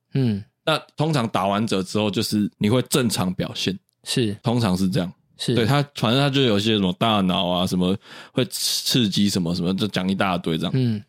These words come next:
Speaker 2: 我觉得真的蛮有用的，所以可以推荐大家试试看。
Speaker 1: 嗯。
Speaker 2: 当你面对到压力的时候，你就一定要很，算是有点再多一点的正能量，告诉自己，
Speaker 1: 嗯。
Speaker 2: 你做的，你一定做得到，而且你会做得好，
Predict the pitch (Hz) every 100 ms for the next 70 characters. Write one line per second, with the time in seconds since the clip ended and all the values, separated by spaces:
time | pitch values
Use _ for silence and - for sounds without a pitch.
0 | _ _ 127 160 156 147 123 101 101 90
1 | 98 90 110 - - 120 127 110 - 123
2 | 110 107 98 98 92 90 92 90 92 92
3 | 120 117 104 101 - - - 170 151 131
4 | 135 120 113 104 - _ - 127 117 117
5 | 123 104 92 - 95 95 90 90 117 -
6 | - 127 156 151 123 - 92 92 - -
7 | 165 139 143 123 110 98 92 - 156 127
8 | - _ 147 147 156 135 107 92 101 95
9 | 139 117 98 101 107 95 104 98 101 98
10 | 110 - - - 143 113 101 - 120 104
11 | - 107 123 135 117 101 98 98 107 104
12 | 92 113 98 113 92 90 -